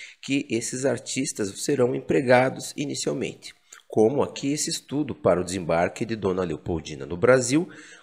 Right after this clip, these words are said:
construído e composto em termos visuais exatamente dentro dos moldes neoclássicos, colocando-se assim uma espécie de linha do horizonte, quase que ao meio do quadro,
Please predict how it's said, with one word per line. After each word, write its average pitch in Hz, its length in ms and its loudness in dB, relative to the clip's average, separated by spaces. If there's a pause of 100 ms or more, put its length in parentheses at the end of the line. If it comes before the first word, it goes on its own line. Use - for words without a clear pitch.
construído 151 920 -2 (220)
e - 100 -8
composto 123 920 0
em 73 60 -10
termos 80 440 0
visuais 110 600 2 (220)
exatamente 139 560 -4
dentro 127 300 0
dos 135 180 -2
moldes 113 680 4
neoclássicos, - 840 0 (460)
colocando-se 107 640 2
assim 120 360 -2 (300)
uma 98 60 -4
espécie - 380 2
de 101 80 0
linha 95 300 0
do 85 120 0
horizonte, 90 720 0
quase 87 400 0
que - 140 -6
ao 78 60 -6
meio 73 240 -10
do 107 100 -6
quadro, 135 460 0